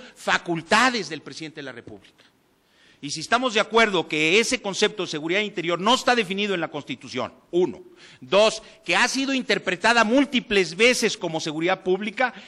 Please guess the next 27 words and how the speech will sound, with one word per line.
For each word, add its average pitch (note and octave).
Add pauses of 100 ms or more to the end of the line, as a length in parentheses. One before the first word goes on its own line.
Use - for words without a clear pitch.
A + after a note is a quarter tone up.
(160)
entonces G3+ (300)
el E3+
interpretarlo F3+
como E3
ámbito B3+
interno F3+
de D3+
la D3
seguridad D#3
nacional F#3+
es G3+
por F#3
lo D#3
menos F#3+
controversial E3 (100)
y F3
exige A#3 (240)
una G3+
reforma F3
constitucional, D3
no G3+
una G#3
definición E3+ (220)
en D3+
una F3
ley E3+
secundaria D3+